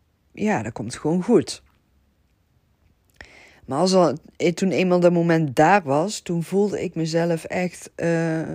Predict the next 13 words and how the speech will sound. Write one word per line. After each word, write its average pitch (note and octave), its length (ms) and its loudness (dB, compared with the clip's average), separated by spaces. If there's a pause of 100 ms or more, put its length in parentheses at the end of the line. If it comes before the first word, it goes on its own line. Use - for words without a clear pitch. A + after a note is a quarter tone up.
hoe E3+ 200 -8
heet F#3 160 -6
ze - 80 -12
ook - 120 -10
weer? F#3+ 220 -2
Claire F#3 260 0
van F3+ 140 -4
Kampen G#3+ 380 0
van G3+ 200 0
Gooise G3 380 2
Vrouwen. A#3+ 560 -2 (320)
<laughs> F#4+ 320 -10 (800)
Ik B3 260 4